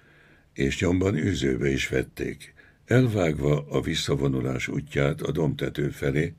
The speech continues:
ahol a király kísérete várakozott. A király tehát nem tehetett egyebet,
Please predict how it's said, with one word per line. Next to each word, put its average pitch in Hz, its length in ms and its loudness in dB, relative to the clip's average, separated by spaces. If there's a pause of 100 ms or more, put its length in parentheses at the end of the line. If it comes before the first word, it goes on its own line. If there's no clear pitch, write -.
(540)
ahol 71 340 0
a 67 100 4
király 80 380 0
kísérete 69 640 -4
várakozott. - 920 -6 (1200)
A - 140 -2
király 156 420 8
tehát 95 420 2
nem 85 180 2
tehetett 69 480 0
egyebet, 73 540 2